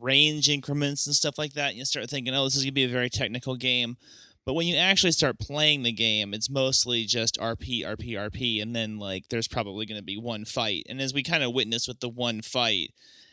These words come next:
the, that's gonna be really hard on your collateral damage. That's gonna be very hard on your health levels. Um,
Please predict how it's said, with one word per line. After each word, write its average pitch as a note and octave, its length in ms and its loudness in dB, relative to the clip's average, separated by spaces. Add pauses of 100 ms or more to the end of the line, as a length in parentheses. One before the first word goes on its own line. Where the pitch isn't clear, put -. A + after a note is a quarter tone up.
(240)
the, A2 560 2
that's B2+ 360 2
gonna A#2 200 -4
be G#2+ 200 -2
really G#2+ 240 -2
hard A2 360 -2
on G#2+ 160 -2
your G2+ 200 -6
collateral F2+ 420 -8
damage. B2+ 500 4
That's A2+ 140 -2
gonna A2 80 -6
be G#2 100 0
very G#2 220 -2
hard G#2+ 300 0
on G#2+ 100 -2
your G#2 140 -6
health C3 300 2
levels. A#2+ 560 0 (520)
Um, G#2+ 540 0